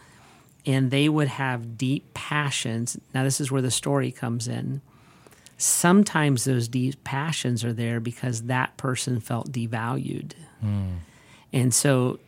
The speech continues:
Speaker 1: they're looking now at their children and saying, "I,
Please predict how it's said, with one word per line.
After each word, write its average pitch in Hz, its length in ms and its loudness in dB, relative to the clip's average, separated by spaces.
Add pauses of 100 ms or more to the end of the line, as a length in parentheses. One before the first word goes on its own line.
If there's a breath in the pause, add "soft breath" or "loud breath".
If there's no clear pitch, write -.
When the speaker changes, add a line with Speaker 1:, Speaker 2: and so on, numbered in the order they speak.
(200)
Speaker 1:
they're 139 300 6
looking 131 520 4
now 127 520 2 (360)
at 123 280 -2 (100)
their 139 320 6
children 117 880 2
and 123 160 0
saying, 123 580 2
"I, 131 260 4